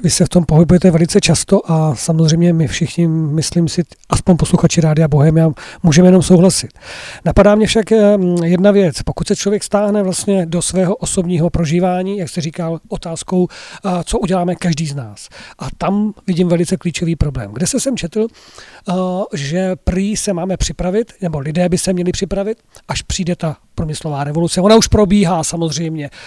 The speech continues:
ono to nebude ráz na ráz. A aby si zvykli na to, nebo učili se zvládat emoce, protože přijdou problémy, o kterých asi ani netušíme, a ty budou vyvolávat nějaké emoce. Takže naučit se zvládat emoce, začít vlastně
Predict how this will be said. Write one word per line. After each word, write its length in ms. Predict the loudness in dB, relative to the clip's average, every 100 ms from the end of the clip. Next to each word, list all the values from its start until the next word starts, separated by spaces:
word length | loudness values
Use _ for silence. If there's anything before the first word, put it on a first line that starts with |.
| -4
ono 140 | -2
to 80 | 0
nebude 420 | 2 2 2 0 -2
ráz 260 | -2 2
na 100 | 2
ráz. 340 | 2 0 -10 -14 -20 -20 -20 -20 _
A 280 | -4 -2 -2 -2
aby 360 | -2 0 0 -2
si 440 | 0 2 4 4 0
zvykli 340 | -2 -4 -2
na 120 | -2
to, 240 | 0 -2 -2 _ _ -4
nebo 180 | -2 -2
učili 300 | -2 0 -2
se 160 | -4
zvládat 340 | -8 -6 -6 -6
emoce, 460 | -8 -8 -6 -8 -8 _ _ _ _ _
protože 380 | -4 -4 -4 -6 -8 -12
přijdou 260 | -8 -6
problémy, 440 | -6 -8 -6 -4 -6
o 40 |
kterých 260 | -8 -12 -10
asi 280 | -8 -8 -4
ani 100 | -4
netušíme, 560 | -4 -6 -10 -8 -8 -8
a 120 | -8
ty 140 | -6
budou 180 | -2 -2
vyvolávat 440 | -2 -2 -2 -2 -2
nějaké 320 | -4 -4 -8
emoce. 420 | -8 -8 -10 -16 _ _
Takže 240 | -12 -10
naučit 320 | -10 -12 -12
se 60 | -12
zvládat 360 | -10 -10 -10
emoce, 400 | -8 -8 -6 -8 -10 _ -20 -20 -20 -18
začít 480 | -8 -6 -6 -8 -10
vlastně 380 | -12 -14 -14 -18